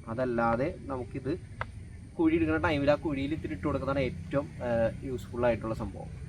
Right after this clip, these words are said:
അപ്പോൾ അതിൽ നിന്ന് നമുക്ക് വേഗം ചെടി വളരാനും അത് നശിച്ചു പോകാതെ കേടുവരാതെയൊക്കെ ഇരിക്കാനൊക്കെ ആയിട്ട് ഇത് ഹെൽപ്പ് ചെയ്തോളും. ഇതും നേരത്തെ പറഞ്ഞ പോലെ തന്നെ ഒരു ജീവനുള്ള വസ്തു തന്നെ കേട്ടോ, മൈക്രോ ഓർഗാനിസം തന്നെയാണ് ഇതും. ഇനി മെയിനായിട്ട്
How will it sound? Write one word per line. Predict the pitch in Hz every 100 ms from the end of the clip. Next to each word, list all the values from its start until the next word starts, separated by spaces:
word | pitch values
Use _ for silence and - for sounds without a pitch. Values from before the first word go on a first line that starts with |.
| -
അപ്പോൾ | - 127
അതിൽ | 123 123
നിന്ന് | 131 143
നമുക്ക് | 131 139
വേഗം | 143 139 123 120 127 - - -
ചെടി | 127 123 131
വളരാനും | 117 110 113 117 123 - - -
അത് | 120 123
നശിച്ചു | 117 - 135
പോകാതെ | 127 123 123 -
കേടുവരാതെയൊക്കെ | 120 120 123 120 120
ഇരിക്കാനൊക്കെ | 123 113 113 117 - - 123
ആയിട്ട് | 113 117
ഇത് | 120 123
ഹെൽപ്പ് | 139 117 104 117
ചെയ്തോളും. | 104 - - - - - -
ഇതും | 156 190
നേരത്തെ | 214 180
പറഞ്ഞ | 185 170
പോലെ | 165 156
തന്നെ | 151 160
ഒരു |
ജീവനുള്ള | 151 156 135 139
വസ്തു | 143 - 120
തന്നെ | 117
കേട്ടോ, | 107 110
മൈക്രോ | 107 117 117
ഓർഗാനിസം | 113 120 113 135
തന്നെയാണ് | 127 117 139
ഇതും. | 127 - - - - - - - 185
ഇനി | 202 247
മെയിനായിട്ട് | 214 202 196 185